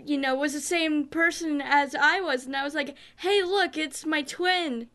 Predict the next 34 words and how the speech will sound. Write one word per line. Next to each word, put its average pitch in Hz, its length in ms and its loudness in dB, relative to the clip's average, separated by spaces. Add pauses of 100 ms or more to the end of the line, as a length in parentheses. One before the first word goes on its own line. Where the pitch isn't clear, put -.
(400)
And 302 500 2
we 311 100 -2
goofed 277 300 -6
around 262 320 2
a 277 60 -4
bit, 269 320 2
and 233 320 -4
they 277 160 0
gave 294 280 -4
me 285 220 -2
their 277 160 -2
Discord, 320 720 -4 (440)
and 320 380 0
then 320 260 2
I, 277 540 0 (100)
and 269 140 -4
then 294 160 2
they 277 120 -2
gave 277 220 -4
me 262 200 -2
a 254 80 2
link 269 240 -2
to 285 120 -4
their 240 160 -2
server. 330 520 -2 (240)
I 220 40 -12
joined 359 380 0
their 339 140 0
server. 294 500 0 (260)
Now 277 280 2
I, 277 400 0 (340)
now 285 220 -2
I, 262 240 -2
um, 233 320 -8